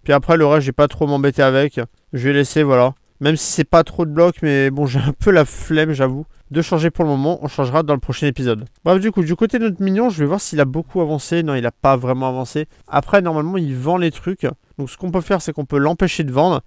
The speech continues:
Comme ça, il va tout récupérer. Mais j'ai pas non plus l'impression qu'il soit hyper, hyper actif. Vraiment, j'ai pas non plus, euh, l'impression qu'il soit très rapide, ouais. Là, vous voyez que là, en ce moment, on le regarde. Et là, il fait rien de spécial, il bouge pas, il attend.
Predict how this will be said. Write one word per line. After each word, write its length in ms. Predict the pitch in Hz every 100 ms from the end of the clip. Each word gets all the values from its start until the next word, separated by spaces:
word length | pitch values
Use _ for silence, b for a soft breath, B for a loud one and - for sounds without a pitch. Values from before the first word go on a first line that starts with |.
| _ -
Comme 140 | 139
ça, 120 | -
il 60 | 185
va 100 | 135
tout 180 | - 190
récupérer. 560 | 196 - 170 151 147 - _ _
Mais 60 | 123
j'ai 140 | 120
pas 240 | - - 160
non 120 | 143
plus 200 | - 165
l'impression 480 | 147 - 135 - 170
qu'il 140 | 147
soit 260 | - 156 - _
hyper, 400 | 185 170 - 180
hyper 260 | 160 143 147
actif. 480 | 139 131 - 127 - _ -
Vraiment, 240 | 131 139 160
j'ai 160 | 127
pas 160 | - 139
non 120 | 135
plus, 400 | - - 151 143
euh, 140 | 135 127 -
l'impression 500 | 131 120 131 - 156
qu'il 240 | - _
soit 200 | - -
très 240 | 139 - 135
rapide, 340 | 123 - 131
ouais. 100 | 127 147 _ _
Là, 100 | 147
vous 60 | 147
voyez 160 | 160
que 100 | 160
là, 120 | 151 175
en 180 | 156
ce 120 | 143 156
moment, 220 | 156 180
on 60 | 147
le 100 | 151
regarde. 480 | 156 151 175 160 120 _ -
Et 80 | 147
là, 100 | 175
il 60 |
fait 180 | 156 -
rien 200 | 135 160
de 40 | 175
spécial, 380 | - 156 185 160
il 60 |
bouge 280 | 135 135 -
pas, 200 | - 147
il 120 | 147
attend. 320 | 135 - 143